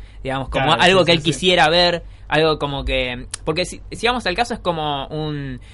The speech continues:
Speaker 1: Deus Ex Machina, porque es como que todo se le arregla al chabón, o, o,
Speaker 2: Sí.
Speaker 1: o todo superficialmente, se le arregla al chabón cuando, cuando él hizo como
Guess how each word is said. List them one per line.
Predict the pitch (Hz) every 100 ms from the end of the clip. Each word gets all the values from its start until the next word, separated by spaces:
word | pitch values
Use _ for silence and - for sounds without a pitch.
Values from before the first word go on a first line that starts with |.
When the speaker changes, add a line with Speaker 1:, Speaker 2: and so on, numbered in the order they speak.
| - -
Speaker 1:
Deus | 170 -
Ex | 185 -
Machina, | 214 160 143 107 - - -
porque | - 151 175
es |
como | - 185 156
que | 160
todo | 240 233
se | 180
le |
arregla | 165 208 196
al | 175
chabón, | 156 170 196 208 - -
o, |
o, | 131 143 135
Speaker 2:
Sí. | 147 123 -
Speaker 1:
o | -
todo | 202
superficialmente, | 196 160 147 147 185 202 170 139 165 - - - -
se | 139
le | 131
arregla | 156 175
al | 165
chabón | 151 170 190 214 220 - -
cuando, | 156 143 139 139 139 135 131 127 123 120 117 110 107 107 110 113 - - - - - - - -
cuando | 143 143 143
él | 151 180
hizo | 190 180 165
como | 147 135 127 120 120